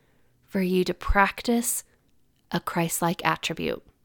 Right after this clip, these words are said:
King Anti-Nephi Lehi then thanked God for opening up a way for the Lamanites to be convinced of their sins. How is this conflict actually opening up your vision of you?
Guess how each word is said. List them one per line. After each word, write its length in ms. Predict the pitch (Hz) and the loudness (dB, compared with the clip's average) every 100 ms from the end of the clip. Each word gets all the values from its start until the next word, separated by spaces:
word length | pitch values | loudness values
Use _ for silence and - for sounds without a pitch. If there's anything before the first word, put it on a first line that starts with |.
| _ _ _ _ _ _ _ _ - - - | _ _ _ _ _ _ _ _ -20 -20 -14
King 300 | - 330 330 | 0 4 8
Anti-Nephi 600 | 330 311 302 269 269 262 | 8 8 8 8 6 4
Lehi 480 | 233 214 208 180 175 | 2 2 2 2 6
then 220 | 208 226 | 6 6
thanked 520 | - - 285 349 - | 4 6 8 6 4
God 380 | - 190 175 175 - - - | 4 6 6 2 -6 -16 -2
for 220 | - - - | 0 4 8
opening 460 | 359 415 381 359 | 10 10 10 10
up 160 | 349 330 | 10 8
a 60 | |
way 240 | 294 285 277 | 10 12 10
for 160 | 262 | 6
the 120 | 233 214 | 2 6
Lamanites 600 | 226 247 277 320 320 - | 8 8 8 6 2 0
to 120 | 269 | 4
be 140 | 277 | 4
convinced 680 | 254 262 233 240 339 392 302 | 6 6 6 8 6 6 4
of 160 | 262 | 4
their 180 | 208 202 | 4 2
sins. 560 | - - 175 139 - - - - _ _ _ - - | 2 0 0 -2 -4 -6 -8 -20 _ _ _ -20 -2
How 200 | 339 392 | 4 8
is 140 | 466 453 | 8 8
this 200 | 427 - | 6 6
conflict 640 | - 330 359 - 262 269 - | 2 4 4 6 4 4 4
actually 520 | 294 370 - 311 285 - - | 4 4 4 2 2 2 6
opening 520 | 311 311 359 349 311 | 6 8 6 6 6
up 260 | - 262 - - | 4 2 0 -2
your 440 | 196 226 247 247 | 8 10 12 10
vision 540 | 202 220 190 165 156 - _ _ - - - | 10 10 10 2 0 -6 _ _ -20 -20 6
of 180 | 269 262 | 6 6
you? 520 | 240 277 381 262 - | 6 10 10 10 4